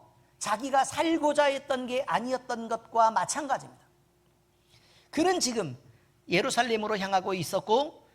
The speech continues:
그 길에는 유대인들의 적대와 박해가 기다리고 있었습니다.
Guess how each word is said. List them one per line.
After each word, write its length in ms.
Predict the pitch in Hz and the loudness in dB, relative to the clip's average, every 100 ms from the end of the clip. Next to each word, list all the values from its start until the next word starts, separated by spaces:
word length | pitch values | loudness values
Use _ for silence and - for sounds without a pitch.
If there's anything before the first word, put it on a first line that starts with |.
| _ _ | _ _
그 280 | - 240 330 | -2 4 4
길에는 540 | - 226 220 135 117 - - | 4 -2 -2 -4 -8 -10 -6
유대인들의 640 | 208 285 277 240 233 233 | 0 0 0 0 -2 0
적대와 640 | - - - 254 214 196 | 0 -2 -2 2 4 4
박해가 640 | 190 - 226 - 294 269 240 | 0 -4 -6 -4 0 2 0
기다리고 420 | - 208 254 277 | 0 2 2 0
있었습니다. 440 | 196 170 160 123 | -8 -8 -10 -10